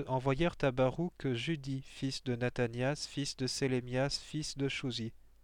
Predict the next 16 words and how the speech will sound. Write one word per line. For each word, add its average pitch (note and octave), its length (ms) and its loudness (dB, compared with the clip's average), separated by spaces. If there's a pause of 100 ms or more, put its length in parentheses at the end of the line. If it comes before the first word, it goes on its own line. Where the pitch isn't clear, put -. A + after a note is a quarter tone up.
(640)
disant, « C#3+ 480 2 (440)
Prends F#3+ 260 6
en E3+ 100 4
ta F3 180 8
main F3 220 2
le D3+ 120 6
rouleau D#3+ 320 4
que D#3 120 0
tu D3+ 200 2
as C#3 100 6
lu, C3+ 220 0 (260)
le C3+ 120 2
peuple D#3 360 2
entendant, C#3+ 600 2 (220)
et C3+ 140 0
viens. » A#2 340 0